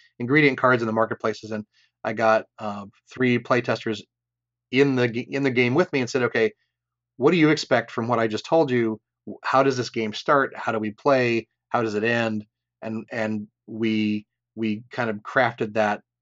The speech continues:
core structure together by playing with the components that I, that I had made. I knew how the recipes were supposed to work, but I didn't know if we were gonna play in days or in phases or anything like that. The other thing about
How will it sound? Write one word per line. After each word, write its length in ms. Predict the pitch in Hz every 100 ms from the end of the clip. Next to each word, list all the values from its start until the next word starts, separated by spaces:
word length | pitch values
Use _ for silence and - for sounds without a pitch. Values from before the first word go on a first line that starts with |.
| _ _ _ _ _ _
core 280 | - - 160
structure 380 | - 135 117 117
together 480 | 107 110 104 104 - _ _ _ _ 107
by 320 | 110 107 104
playing 400 | - 156 147 127
with 160 | 123
the 100 | 127
components 580 | 123 117 - 113 113 113
that 120 | 117 107
I, 300 | 104 101 143 -
that 100 | 123
I 80 | 113
had 160 | 107 101
made. 220 | 107 101
I 80 | 131
knew 120 | 156
how 120 | 143
the 80 | 127
recipes 340 | 180 - 131
were 60 | 117
supposed 240 | - 113
to 80 | 113
work, 180 | 113 104 _ _ _ -
but 100 | 123
I 20 |
didn't 220 | 143 135
know 400 | 123 117 113 110 _ _
if 100 | 117
we 100 | 127
were 100 | 120
gonna 160 | 113 104
play 200 | - 110
in 100 | 101
days 400 | 107 131 131 123
or 240 | 110 104 101
in 160 | 104
phases 420 | - 127 120 120 107
or 280 | 104 101 104
anything 280 | 127 123
like 180 | 110 101 -
that. 280 | 120 101 - _ _ _ _ _ _ _ _ _ _ _ _ _ _ _ _ _ _ _ _ _ _ -
The 120 | 156
other 100 | 208
thing 140 | 202
about 340 | 147 127 117